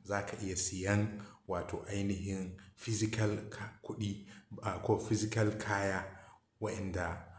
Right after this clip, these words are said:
ah, ake saidawa a kasuwanni. Za ka iya ba da wannan file ɗin a baka waya, za ka iya bayarwa ka sai mota, za ka iya, shi ma mai mota zai iya saida maka ya karɓa file kawai. Ba wai sai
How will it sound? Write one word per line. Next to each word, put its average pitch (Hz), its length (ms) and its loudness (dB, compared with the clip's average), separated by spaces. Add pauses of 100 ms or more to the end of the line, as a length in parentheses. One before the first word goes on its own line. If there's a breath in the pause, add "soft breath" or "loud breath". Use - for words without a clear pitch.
(240 loud breath)
ah, 87 420 -6
ake 101 220 -4
saidawa 90 560 2
a 90 80 -4
kasuwanni. 85 720 -4 (200 loud breath)
Za 104 120 0
ka - 120 -4
iya 104 120 4
ba 110 220 6
da 110 100 4
wannan 104 340 6
file 104 200 0
ɗin 95 160 0
a 90 60 -4
baka 95 300 0
waya, 104 260 6 (340 loud breath)
za 101 140 0
ka - 80 -6
iya 95 120 0
bayarwa 95 600 4
ka 95 60 -4
sai 95 220 0
mota, 107 440 4 (300 loud breath)
za 104 100 2
ka 104 140 -4
iya, 95 340 -2 (220 loud breath)
shi - 200 -2
ma 104 180 8
mai 101 120 6
mota 101 380 2
zai 98 180 0
iya 98 120 -2
saida 107 400 6
maka 98 580 -2
ya 95 80 -4
karɓa - 360 -4
file 107 220 4
kawai. 95 260 2 (360 loud breath)
Ba 90 180 0
wai 98 480 6 (160)
sai 107 200 -2